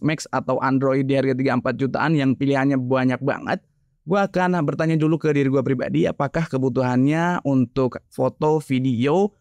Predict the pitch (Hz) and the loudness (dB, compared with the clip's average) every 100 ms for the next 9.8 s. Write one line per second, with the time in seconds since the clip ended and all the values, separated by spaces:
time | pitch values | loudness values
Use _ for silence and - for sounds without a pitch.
0 | _ - 131 131 135 127 127 135 123 - | _ -6 -2 2 2 0 0 0 0 0
1 | 190 226 160 202 185 175 156 156 170 151 | 0 0 -2 -2 -2 -2 0 0 2 2
2 | 143 131 131 135 135 - - _ _ - | 0 0 0 2 2 0 -10 _ _ -4
3 | 185 202 196 202 196 185 175 151 151 151 | -2 0 2 2 2 2 0 -2 -2 0
4 | 139 147 131 135 147 139 135 135 - 123 | 0 -2 2 2 2 2 2 2 0 0
5 | 127 127 131 139 131 135 131 131 135 135 | 0 0 0 0 2 2 2 0 0 0
6 | 127 131 139 - 131 196 - _ _ - | 0 0 -2 0 0 -2 -6 _ _ -4
7 | 180 196 190 190 170 175 175 175 156 151 | 0 2 2 2 2 0 0 0 0 0
8 | 143 139 135 135 131 135 180 185 156 143 | 0 2 2 0 -2 0 2 4 4 2
9 | 139 127 135 131 131 127 131 131 | 0 0 0 2 0 0 0 0